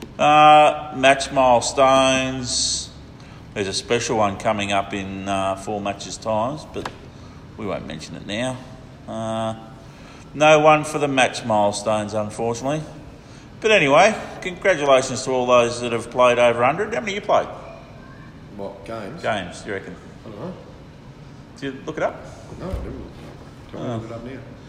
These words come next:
Speaker 1: If you could, yeah. I've played, I think I've played a hundred and six or something like that.
Speaker 2: No, I don't,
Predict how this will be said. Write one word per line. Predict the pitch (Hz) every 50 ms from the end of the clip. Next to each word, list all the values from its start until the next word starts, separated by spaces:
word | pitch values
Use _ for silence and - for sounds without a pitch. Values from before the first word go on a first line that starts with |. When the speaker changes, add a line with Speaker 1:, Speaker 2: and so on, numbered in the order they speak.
| - - - - -
Speaker 1:
If | - - -
you | 208
could, | - - 185 156 151
yeah. | 160 147 139 143
I've | 156 170 170 170 -
played, | - 175 165 160 147 139 131
I | - 135
think | 170 180
I've | 175 156
played | - 143 131 123
a | 113
hundred | 113 117 110 107 95
and | 101 -
six | - - 85 - - -
or | - -
something | - 107 98 92 80
like | 64 -
that. | 80 - - - -
Speaker 2:
No, | 87 87 85
I |
don't, | 85